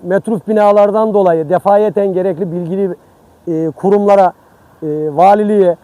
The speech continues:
kaymakamlığa, emniyete, gerekli bütün yerlere yazılar yazmamıza rağmen hala kalıcı bir sonuç elde edilememekte. Bununla alakalı Sayın Valimizin defayeten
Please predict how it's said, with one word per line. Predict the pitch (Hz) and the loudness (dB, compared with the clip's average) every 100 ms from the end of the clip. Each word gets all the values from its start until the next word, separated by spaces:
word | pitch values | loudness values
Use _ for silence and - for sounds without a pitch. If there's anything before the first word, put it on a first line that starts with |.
| - | -4
kaymakamlığa, | 185 208 208 202 202 190 170 151 _ | -2 0 0 0 0 0 0 -4 _
emniyete, | 202 202 202 202 185 170 160 _ _ _ _ _ _ - | -4 -2 0 0 0 -2 -4 _ _ _ _ _ _ -6
gerekli | 185 220 175 202 | 0 2 0 -2
bütün | 220 262 | 0 0
yerlere | 240 233 214 208 | 4 2 2 2
yazılar | 208 190 208 202 | 2 2 2 4
yazmamıza | 208 196 202 196 196 | 4 2 0 0 2
rağmen | 190 175 208 208 _ - | 4 2 -2 -8 _ -4
hala | 180 226 214 220 | 2 4 4 2
kalıcı | 196 208 208 208 | 2 0 0 -6
bir | |
sonuç | - 202 220 - _ _ - | -6 -4 -6 -8 _ _ -6
elde | 202 208 208 | -4 2 2
edilememekte. | 196 202 185 151 - 113 - _ _ _ _ _ - | 2 0 0 -4 -8 -16 -20 _ _ _ _ _ -8
Bununla | 190 226 233 | -2 0 2
alakalı | 226 226 220 214 214 | 4 4 4 2 0
Sayın | 208 214 226 | 0 0 2
Valimizin | 214 214 214 196 220 | 2 2 0 -4 -2
defayeten | 202 175 208 208 214 214 | -2 0 0 0 -4 -6